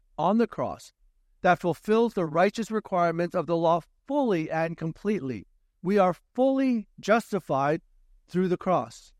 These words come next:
Any addition to this would be a perversion of the gospel of grace and bring followers of Jesus back into the bonds of legalism or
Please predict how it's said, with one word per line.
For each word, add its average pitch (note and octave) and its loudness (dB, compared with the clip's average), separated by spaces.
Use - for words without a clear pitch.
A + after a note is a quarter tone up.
Any B3 2
addition G#3 0
to E3 -10
this D#3+ -2
would D#3 -4
be E3 -2
a D#3+ 2
perversion F#3+ -2
of G#3+ -2
the A3+ -2
gospel F#3+ 0
of F#3+ 0
grace B2 -6
and D#3+ -2
bring G3+ 0
followers G3+ 2
of E3 -2
Jesus G#3 0
back A3+ 4
into G3 -2
the E3 -2
bonds E3 0
of D3+ -2
legalism C#3 -2
or E3 0